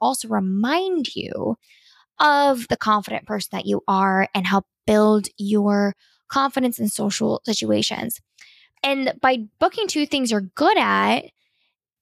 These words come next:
again, it's a reminder of that passion, and it's going to help you reflect on something that brings you a lot of joy. So the reason why I say that, quick story, is whenever I was first on a ship and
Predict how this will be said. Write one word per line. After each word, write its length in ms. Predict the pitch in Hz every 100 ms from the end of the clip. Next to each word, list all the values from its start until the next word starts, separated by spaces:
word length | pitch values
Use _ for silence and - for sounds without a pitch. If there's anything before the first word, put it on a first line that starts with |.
| _ _ _
again, 440 | 226 208 311 302 262
it's 160 | 233
a 40 | 226
reminder 580 | 220 220 226 226 233 -
of 380 | 220 202 202 -
that 160 | - _
passion, 920 | - 269 269 - 269 240 233 233 226 226 -
and 580 | 202 196 196 196 196 - -
it's 200 | 196 -
going 240 | 214 208
to 40 |
help 260 | 202 208 208
you 100 | 196
reflect 440 | 196 - 202 196
on 140 | 202 190
something 300 | 196 190 190
that 120 | -
brings 260 | 202 196 190
you 60 |
a 40 | 185
lot 180 | 175
of 100 | -
joy. 320 | 202 - - 202 _ _ _ _ _
So 360 | - 285 247 208 - _ _ _ _ _ _ -
the 100 | 254
reason 240 | 302 320
why 140 | 269
I 80 | 247
say 220 | 240 208
that, 260 | 202 190 - -
quick 200 | 247 -
story, 640 | - 226 208 202 190 190
is 240 | - 202
whenever 380 | 202 202 202 202
I 160 | 202 214
was 300 | 208 196 - _
first 520 | - - 262 285 - -
on 160 | 220
a 60 | 208
ship 520 | - - 208 196 - - _ _ _ _ _ _
and 520 | 220 214 208 208 202